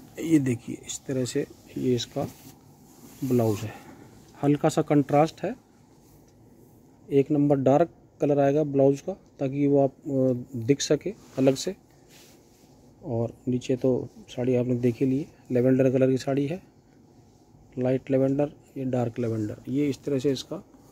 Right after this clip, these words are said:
ब्लाउज़ मिलेगा आपको प्रिंटेड। काफ़ी अच्छा इसमें length है इस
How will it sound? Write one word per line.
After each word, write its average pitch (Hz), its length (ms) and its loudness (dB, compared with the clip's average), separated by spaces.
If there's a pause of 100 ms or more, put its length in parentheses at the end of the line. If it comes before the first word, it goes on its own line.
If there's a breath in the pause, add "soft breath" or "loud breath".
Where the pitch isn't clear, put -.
(360)
ब्लाउज़ 131 400 0
मिलेगा 135 280 -2
आपको 156 240 -10
प्रिंटेड। 127 500 -6 (3500)
काफ़ी 143 240 -4
अच्छा 143 340 -2
इसमें 156 520 0 (460)
length 143 440 0
है 143 80 0
इस 131 80 -4